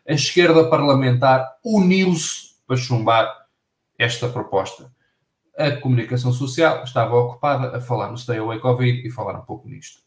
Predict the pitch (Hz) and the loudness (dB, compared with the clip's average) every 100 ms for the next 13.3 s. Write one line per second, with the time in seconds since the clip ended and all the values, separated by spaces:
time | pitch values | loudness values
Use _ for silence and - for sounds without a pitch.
0 | _ _ - - - - - - _ - | _ _ -20 -18 -18 -20 -20 -20 _ 0
1 | 208 202 196 185 185 160 - - 165 147 | 4 4 2 2 4 4 2 0 2 2
2 | 170 156 - 156 160 156 - 147 143 143 | 2 2 0 4 4 2 -8 -2 0 0
3 | 127 151 139 131 131 120 123 139 127 - | -2 -4 -2 0 -2 -2 2 2 0 -4
4 | 123 117 - 92 - - - 160 - - | -4 -4 -6 -8 -10 -12 -10 -8 -8 -8
5 | 175 - 143 - 143 147 151 139 123 139 | -8 -6 -8 -6 -8 -6 -6 -8 -2 -2
6 | 131 131 123 135 135 127 123 127 123 131 | 0 -4 -4 -2 0 2 2 2 0 2
7 | 127 131 135 180 180 160 - 139 131 - | 2 2 4 6 8 6 6 0 -2 -2
8 | 151 131 - 131 120 117 104 95 95 110 | -4 -6 -2 0 2 2 0 -6 -10 -6
9 | 143 160 147 127 143 143 135 135 131 123 | -2 0 0 -2 -2 -2 -2 -2 -2 0
10 | 120 - 127 120 107 98 - - 117 - | -2 0 0 0 -2 -10 -12 -2 -2 -2
11 | _ - _ _ - 135 131 123 110 110 | _ -20 _ _ -2 2 4 2 0 -4
12 | 107 131 - 110 98 98 127 123 113 107 | 0 0 4 2 2 0 -2 -4 -6 -8
13 | 123 123 - | -10 -10 -12